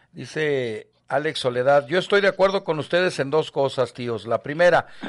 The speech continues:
Chivas parece que se encarrila y luego parece que las tiene Juan Carlos Osorio. En la otra,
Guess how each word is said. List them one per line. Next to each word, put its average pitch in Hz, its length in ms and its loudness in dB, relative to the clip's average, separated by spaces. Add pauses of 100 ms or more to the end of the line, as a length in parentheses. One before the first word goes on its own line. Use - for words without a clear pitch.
Chivas 196 300 2
parece 180 360 4
que - 60 -14
se - 120 -4
encarrila 175 520 2
y 180 40 0
luego 180 260 0
parece 160 380 2
que 151 100 -2
las 139 160 2
tiene 160 380 -4 (140)
Juan 127 160 -2
Carlos 135 320 -4
Osorio. 175 520 0 (360)
En 135 180 -2
la 143 120 8
otra, 175 500 4